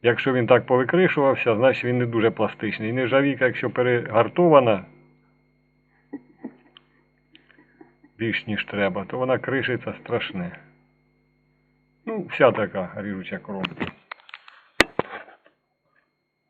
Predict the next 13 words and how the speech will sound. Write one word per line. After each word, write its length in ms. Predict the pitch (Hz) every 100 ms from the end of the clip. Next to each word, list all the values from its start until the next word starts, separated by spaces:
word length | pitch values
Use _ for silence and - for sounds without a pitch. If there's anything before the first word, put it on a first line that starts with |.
| _ 113
Оце 280 | 117 135
бритва, 460 | 110 131 117 - 113
яку 180 | 104 110
ви 100 | 104
першу 380 | - 160 - 165
побачили 640 | 175 156 170 160 156 147
в 60 | 139
мікроскоп. 680 | 135 143 143 - 147 - - _ _ _ _ _ _ _ _ _ _ _ _ _ _
Така 320 | - 101 -
красива 560 | 95 107 104 117 107 104
ручка 420 | 110 151 - 143
на 180 | 135 131
ній. 260 | 127 117